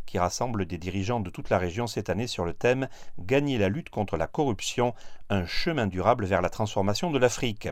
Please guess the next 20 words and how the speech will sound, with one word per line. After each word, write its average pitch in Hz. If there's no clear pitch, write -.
Après 117
avoir 113
signé 123
le 87
nouvel 87
accord 110
cadre, 175
le 104
secrétaire 101
général 98
a 92
déclaré 110
qu'à 92
travers 110
les 90
trois -
principaux 107
piliers 120
de 110
l'onu, 120